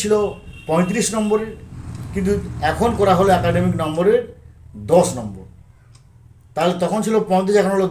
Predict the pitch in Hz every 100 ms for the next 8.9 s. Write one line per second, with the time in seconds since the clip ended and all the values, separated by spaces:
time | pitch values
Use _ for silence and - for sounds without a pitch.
0 | 170 208 - - _ _ 143 175 170 185
1 | 190 190 - _ _ _ _ _ _ _
2 | _ _ _ - 156 208 226 247 247 -
3 | - _ _ - 175 208 190 214 226 220
4 | - - _ _ _ - 127 151 185 208
5 | 220 - 175 202 220 208 202 208 226 185
6 | 147 - - _ _ _ - 208 196 254
7 | 196 - - 180 131 107 107 - - -
8 | _ _ _ _ _ - 175 208 214